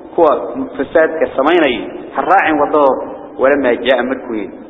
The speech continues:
Muusaa Muuse, limiiqaatinaa, waqtiga annagii markuu ku yimid, waqtigaan u qabanay, aan u samaynay, markuu yimid iyo meeshan kula, kula, kula ballanay.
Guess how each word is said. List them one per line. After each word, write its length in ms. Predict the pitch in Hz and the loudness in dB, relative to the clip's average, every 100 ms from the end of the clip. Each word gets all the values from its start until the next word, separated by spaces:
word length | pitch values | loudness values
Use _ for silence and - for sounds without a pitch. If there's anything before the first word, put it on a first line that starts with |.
| - | -12
Muusaa 440 | 120 151 - 127 | -4 -2 0 0
Muuse, 420 | 113 127 147 - 95 - - | 0 -2 -4 -6 -10 -12 -16
limiiqaatinaa, 800 | - 123 123 123 131 143 - 123 | -8 -4 -2 -2 -2 -2 0 2
waqtiga 340 | 147 - - 123 | 2 0 -2 -2
annagii 260 | 135 127 | 0 -2
markuu 240 | 120 123 - | -4 -8 -10
ku 100 | 127 | -6
yimid, 120 | 117 | -4
waqtigaan 400 | 135 123 120 113 | -4 -2 -2 -2
u 40 | |
qabanay, 380 | - 113 113 127 | -2 0 0 0
aan 100 | 123 | -4
u 40 | - | -2
samaynay, 460 | 131 113 104 101 - - - | 0 0 -2 -6 -12 -18 -10
markuu 320 | 185 156 - 262 | -2 -2 -2 -2
yimid 200 | 151 131 | -2 0
iyo 120 | 123 | 0
meeshan 320 | 147 151 123 | 0 -2 -4
kula, 200 | - 151 | 0 0
kula, 260 | - 135 120 - - | 2 0 0 -2 -8
kula 200 | - 160 160 | 0 0 2
ballanay. 360 | 135 113 95 | 2 2 0